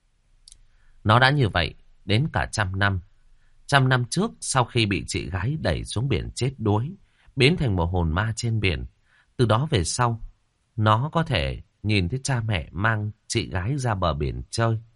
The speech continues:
nhưng chưa bao giờ để cho chị xuống nước. Nó nghĩ nếu như chị nó xuống nước, nó nhất định sẽ trồm lên kéo chị ta xuống. Sau này nó phát hiện chị thường xuyên ra bờ biển, không phải là đến sám hối,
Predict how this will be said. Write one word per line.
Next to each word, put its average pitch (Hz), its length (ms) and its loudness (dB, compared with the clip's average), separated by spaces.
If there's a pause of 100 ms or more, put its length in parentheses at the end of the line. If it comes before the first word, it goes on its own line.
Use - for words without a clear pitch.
(440)
nhưng 151 200 2
chưa 160 140 2
bao 139 180 2
giờ 104 160 0
để 73 220 -2
cho 110 240 -4
chị 92 220 -4
xuống 120 340 -2
nước. 175 180 0 (600)
Nó 113 140 4
nghĩ 113 200 2
nếu 117 200 2
như 131 240 0
chị - 180 -4
nó 85 140 -2
xuống 110 300 -4
nước, 180 180 -2 (380)
nó 117 100 2
nhất 185 200 0
định 92 240 0
sẽ - 200 -4
trồm 78 220 2
lên 87 240 -2
kéo 101 380 -4
chị - 260 -4
ta 90 140 -4
xuống. 95 420 -4 (600)
Sau 147 180 0
này 113 160 2
nó 95 140 0
phát 165 200 -6
hiện 113 280 0
chị - 180 -2
thường 87 260 -2
xuyên 117 240 -2
ra 117 120 0
bờ 90 180 0
biển, 67 320 -2 (340)
không 135 220 2
phải 104 100 2
là 76 80 0
đến 90 220 0
sám 127 300 0
hối, 123 400 0